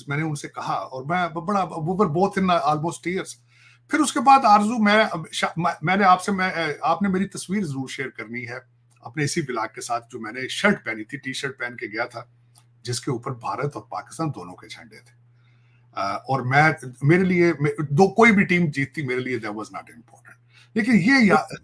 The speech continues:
यहाँ जरूर कहूंगा मैं, आज थोड़ा सा ये शेयर करना चाहूंगा कि पाकिस्तान को इस दौर में जितनी मायूसियां हैं पाकिस्तान के अंदर इस वक्त, चाहे महंगाई हो, चाहे सियासी इंस्टेबिलिटी हो,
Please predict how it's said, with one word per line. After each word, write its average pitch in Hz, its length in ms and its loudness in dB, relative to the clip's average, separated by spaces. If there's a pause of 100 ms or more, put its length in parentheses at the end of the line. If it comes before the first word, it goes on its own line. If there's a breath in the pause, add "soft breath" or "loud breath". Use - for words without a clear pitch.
(100)
यहाँ 127 200 2
जरूर 156 380 2
कहूंगा 120 340 -4
मैं, 117 140 -6
आज 117 160 -6 (140)
थोड़ा 127 140 -2
सा 127 140 -8
ये 147 200 2
शेयर 160 300 0
करना 131 300 -8
चाहूंगा 139 320 -4 (640 soft breath)
कि 240 80 0
पाकिस्तान 202 760 2
को 220 440 0
इस 214 200 0
दौर 147 400 4
में 123 240 -6 (340)
जितनी 208 320 2
मायूसियां 180 680 4
हैं 160 120 -2
पाकिस्तान 123 580 -6
के 107 140 -16
अंदर - 160 -12
इस - 200 -12
वक्त, - 220 -20 (480)
चाहे 151 220 4
महंगाई 147 440 2
हो, 139 440 -2 (240 soft breath)
चाहे 185 240 4
सियासी 180 440 -2
इंस्टेबिलिटी 156 540 -4
हो, 113 260 -12